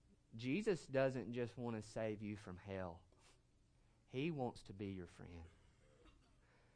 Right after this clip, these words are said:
Jesus doesn't just want to give you a good afterlife. Jesus wants to be with you now.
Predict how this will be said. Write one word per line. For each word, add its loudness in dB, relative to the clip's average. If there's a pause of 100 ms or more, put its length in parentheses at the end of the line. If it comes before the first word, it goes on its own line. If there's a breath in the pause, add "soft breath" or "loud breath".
(160 soft breath)
Jesus 4
doesn't 8
just 0
want 2
to 2
give 4
you 4
a 0
good 4
afterlife. 4 (300 soft breath)
Jesus 0
wants 0
to -6
be 4
with -2
you -4
now. -4